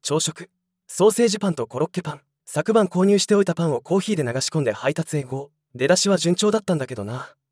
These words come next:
昼食。松屋の何か。えーっと、配達の廃棄品です。時間が経ってしまったので肉がジャーキーのように硬い。毎度ながらトラブルで発生した食事は気分的に美味しくないですね。夕食。サバの塩焼き。すべてコンビニで仕入れて晩酌。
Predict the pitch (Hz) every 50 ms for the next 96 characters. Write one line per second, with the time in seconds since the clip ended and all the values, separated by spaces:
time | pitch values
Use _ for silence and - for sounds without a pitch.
0 | _ _ _ _ - - 151 156 - 160 160 - - - _ _ _ _ _ _
1 | - 123 127 135 - - 208 175 147 131 127 139 143 - - - - _ _ _
2 | _ _ _ - 139 156 165 - _ - 175 175 - _ _ _ _ _ _ -
3 | 156 180 185 208 196 - 196 185 165 175 180 175 - - 160 160 147 143 - -
4 | - - _ _ _ _ - 110 127 147 - 208 220 226 214 220 214 - 190 -
5 | - 151 139 - - 151 143 127 110 95 92 107 123 - - 220 190 156 143 165
6 | 190 202 - 214 190 160 135 131 139 127 110 101 - - - 113 123 - _ _
7 | _ _ - 131 131 156 185 190 202 202 202 190 160 139 - 147 165 202 196 214
8 | 180 156 135 131 120 - - 147 143 - - 139 - 135 - 143 131 139 135 131
9 | - - 135 147 175 185 196 185 - 190 185 180 185 185 - - - 160 160 160
10 | 202 - - - 113 - - _ _ _ _ _ _ - 120 143 156 - 160 156
11 | - - - _ _ _ _ _ _ _ - - - 143 165 185 190 180 - -
12 | 165 160 165 160 - - - - _ _ _ _ _ _ _ _ - - - -
13 | 226 233 233 - 156 - - 170 190 196 196 175 160 156 - - 170 180 170 151
14 | 120 107 98 101 113 - 123 - - -